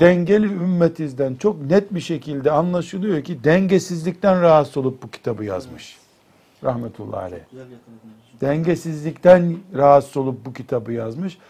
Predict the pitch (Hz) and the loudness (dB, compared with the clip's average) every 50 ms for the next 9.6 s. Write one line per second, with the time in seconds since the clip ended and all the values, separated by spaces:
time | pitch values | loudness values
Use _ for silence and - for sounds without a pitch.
0 | _ _ _ _ _ - 226 233 202 - - 208 - 180 165 - - - - 240 | _ _ _ _ _ -2 0 0 0 -2 -6 -10 -6 -6 -6 -6 -8 -10 -8 -6
1 | 233 220 202 190 170 160 151 143 143 135 156 185 208 202 208 - _ _ _ _ | -4 0 2 2 2 2 0 -2 -2 -2 -2 -2 -2 -4 -6 -10 _ _ _ _
2 | _ _ _ _ _ _ _ _ _ _ _ _ _ _ _ _ _ - - 180 | _ _ _ _ _ _ _ _ _ _ _ _ _ _ _ _ _ -2 4 6
3 | 208 214 151 165 160 165 165 147 147 175 170 165 165 165 165 160 - 165 156 - | 6 6 6 2 -6 -6 -6 -4 -4 -6 -6 -4 -2 -2 -2 -2 -2 -4 -4 -6
4 | 151 123 - - 156 151 147 135 131 143 147 170 185 180 185 _ _ _ _ _ | -12 -14 -10 -8 -8 -8 -6 -6 -4 -2 -2 -2 -2 -4 -8 _ _ _ _ _
5 | _ _ _ _ _ _ _ - 127 131 160 175 190 190 196 214 220 240 233 - | _ _ _ _ _ _ _ -4 4 8 10 10 10 8 6 4 2 2 2 0
6 | - 220 196 190 190 175 160 196 190 185 170 170 - 175 165 151 147 143 - 160 | 0 0 0 0 0 0 -2 -2 -2 -2 -4 -4 -6 -8 -8 -8 -8 -2 -2 -2
7 | 147 131 131 143 139 127 139 139 131 131 139 131 131 127 127 123 117 - 113 107 | 0 0 -2 -2 -2 -2 -2 -6 -6 -6 -8 -8 -6 -6 -6 -6 -6 -8 -8 -8
8 | 104 104 104 95 - - 98 92 87 87 85 82 - - _ - - _ _ _ | -8 -10 -12 -14 -14 -16 -16 -16 -16 -16 -18 -20 -20 -20 _ -20 -20 _ _ _
9 | _ _ _ - 127 135 143 151 160 160 139 | _ _ _ -8 -4 0 0 2 2 0 -2